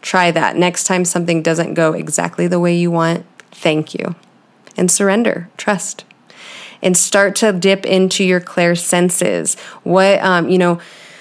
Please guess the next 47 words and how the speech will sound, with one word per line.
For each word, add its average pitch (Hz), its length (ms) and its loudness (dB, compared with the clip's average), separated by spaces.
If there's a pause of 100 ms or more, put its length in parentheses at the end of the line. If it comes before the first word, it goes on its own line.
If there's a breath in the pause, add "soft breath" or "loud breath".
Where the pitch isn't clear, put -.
(260 loud breath)
when 208 140 4
I 208 100 4
first 202 240 0
started 190 240 2
doing 185 220 4
this 180 180 0
work, 190 240 2
I 170 380 2
like 170 200 2
to - 80 -2
say 180 140 0
my 165 160 4
dials 165 540 2
were 160 120 2
turned 160 340 -2
a - 100 0
little 185 460 2
too 185 420 0
far 165 560 -2
up, - 280 -2 (440)
meaning 196 580 4
I 170 140 2
had 226 160 -2
to 233 80 0
learn 190 180 2
how 175 120 0
to 165 40 -8
turn 175 220 -2
them 156 180 -2
down 165 680 -2 (400 soft breath)
until 175 360 2
I 170 120 4
really 165 500 2
was 160 160 -2
able 156 280 -2
to - 140 -6
work 160 300 0
with 165 160 -2
them 160 220 -2
in 160 180 2
an 156 160 2
effective 165 500 -4
way, 120 400 0
especially 165 580 0
to 160 120 -6
serve 160 240 -2
others. - 500 -4